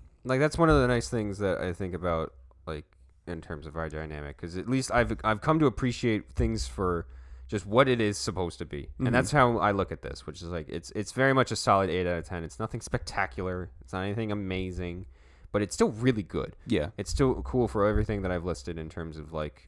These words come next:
Speaker 1: I, I, I appreciate it. And even to just watching it the second time was just like, "Yeah, this was great."
Speaker 2: Mm-hmm.
Speaker 1: Like, I just got to watch it again, and I remembered stuff, and I was like, "Oh, that was really cool." That's all it is.
Speaker 2: Yeah.
Speaker 1: It's just, like, one of those nice things.
Speaker 2: So, yeah.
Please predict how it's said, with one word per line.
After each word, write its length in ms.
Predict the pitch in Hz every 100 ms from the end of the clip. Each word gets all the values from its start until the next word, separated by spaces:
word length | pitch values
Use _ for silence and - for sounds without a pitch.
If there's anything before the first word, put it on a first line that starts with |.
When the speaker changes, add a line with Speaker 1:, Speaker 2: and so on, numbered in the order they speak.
| -
Speaker 1:
I, 120 | 98 -
I, 220 | 104 90
I 100 | 92 92
appreciate 580 | - - 113 120 110
it. 180 | 107 101 -
And 160 | 98
even 160 | 101 101
to 160 | 113 98
just 260 | 104 92
watching 320 | 90 90 95
it 80 | 87
the 80 | 80
second 300 | - 85 82
time 260 | - 82 85
was 100 | 85
just 180 | 87 -
like, 160 | 87
"Yeah, 100 | 175
this 180 | 107 -
was 80 | 135
great." 240 | 175 110 - -
Speaker 2:
Mm-hmm. 360 | 135 117 82 120
Speaker 1:
Like, 120 | 110
I 20 |
just 160 | 117 120
got 100 | 123
to 80 | 113
watch 220 | 127 135
it 80 | 120
again, 300 | 123 123 117
and 80 |
I 40 | 95
remembered 380 | 92 104 113 -
stuff, 320 | - 120 -
and 80 | 104
I 40 |
was 100 | 85
like, 100 | 82
"Oh, 140 | 95 117
that 80 | 117
was 120 | 110
really 200 | 117 113 -
cool." 380 | 120 113 110 - - - - - -
That's 200 | 277 -
all 140 | 160 147
it 60 |
is. 300 | 175 214 - - -
Speaker 2:
Yeah. 120 | 147
Speaker 1:
It's 80 | 135
just, 180 | - 226
like, 220 | 196 185
one 160 | 175 175
of 60 |
those 140 | 170 170
nice 240 | 165 160
things. 360 | 170 170 180 - - - - - - - -
Speaker 2:
So, 140 | -
yeah. 160 | 302